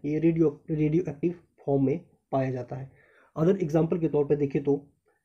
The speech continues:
carbon के सी बारह, सी तेरह, सी चौदह ये carbon के isotopes होते हैं। पोलेनियम जिसकी एटॉमिक नंबर एटी फ़ोर होता है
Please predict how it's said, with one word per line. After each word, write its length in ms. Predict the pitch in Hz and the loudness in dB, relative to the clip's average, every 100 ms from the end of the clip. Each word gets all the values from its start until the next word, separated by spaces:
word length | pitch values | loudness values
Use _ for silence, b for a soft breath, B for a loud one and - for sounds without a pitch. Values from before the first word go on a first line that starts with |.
| _ | _
carbon 300 | 151 151 160 | 0 2 2
के 220 | 156 147 - _ _ _ _ _ _ | 0 -4 -6 _ _ _ _ _ _
सी 260 | - 160 | -4 0
बारह, 320 | 147 139 147 151 _ _ _ _ | 2 2 -2 -8 _ _ _ _
सी 240 | - 160 | -4 -2
तेरह, 520 | 156 156 - 151 143 151 _ | -2 -4 -4 -2 -2 -4 _
सी 200 | _ 170 | _ -2
चौदह 400 | 139 135 123 127 b b | 0 -2 -4 -8 b b
ये 60 | 151 | -8
carbon 360 | 156 151 147 139 | -4 0 0 0
के 160 | 170 - _ | -2 -4 _
isotopes 440 | 147 143 143 139 - | -6 -4 -2 -4 -4
होते 180 | 135 117 | -10 -12
हैं। 180 | 123 - b b b b - | -14 -18 b b b b -2
पोलेनियम 440 | 165 185 196 202 - _ _ _ _ _ _ _ _ _ | 4 6 8 6 2 _ _ _ _ _ _ _ _ _
जिसकी 260 | 151 139 175 | -14 -10 -8
एटॉमिक 400 | 185 147 156 165 | -6 0 4 4
नंबर 260 | 156 156 - | 4 2 0
एटी 160 | 147 151 | -2 0
फ़ोर 200 | 180 170 | 4 4
होता 180 | 156 | 4
है 400 | 156 175 175 - | 0 0 -4 -14